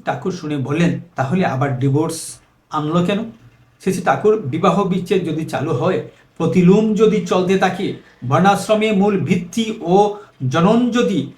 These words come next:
বিপর্যস্ত হয়ে দাঁড়ায়, তাহলে যত যাই করা যাক,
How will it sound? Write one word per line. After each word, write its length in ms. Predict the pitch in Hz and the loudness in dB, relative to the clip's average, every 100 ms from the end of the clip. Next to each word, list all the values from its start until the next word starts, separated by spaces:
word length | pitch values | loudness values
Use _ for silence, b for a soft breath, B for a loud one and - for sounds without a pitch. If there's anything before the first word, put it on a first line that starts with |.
| _ | _
বিপর্যস্ত 640 | 131 185 180 254 254 226 214 | -4 -2 2 0 0 -4 -2
হয়ে 280 | 143 170 143 | 0 0 0
দাঁড়ায়, 360 | 135 139 131 | 2 0 -2
তাহলে 300 | - 131 190 | -2 -2 0
যত 460 | 165 127 160 170 135 | -2 -2 -4 -2 -2
যাই 220 | 135 208 | 0 0
করা 400 | 226 185 156 143 120 | -2 0 0 -2 -2
যাক, 300 | 135 143 | -2 -2